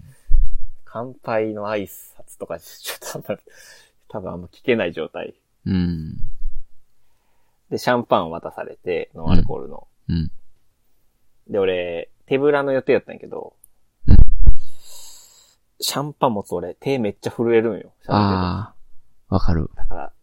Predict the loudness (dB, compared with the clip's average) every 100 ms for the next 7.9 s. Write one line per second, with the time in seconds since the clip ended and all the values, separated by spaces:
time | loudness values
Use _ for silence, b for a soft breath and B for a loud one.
0 | -20 -20 -20 -14 -14 -12 -12 -12 -8 -8
1 | -8 -8 -12 -10 6 10 10 8 4 6
2 | 8 8 8 0 -8 -10 -18 -12 -4 -2
3 | -2 -2 -2 -2 -4 -6 -8 -12 -20 -20
4 | _ -8 -6 -6 -14 _ -20 -14 -6 -4
5 | -6 -14 -14 -6 -6 -6 -12 -8 -4 -4
6 | -8 -14 -16 -20 -20 -20 -20 -20 _ _
7 | -14 -10 -10 _ -16 -16 -20 -20 -20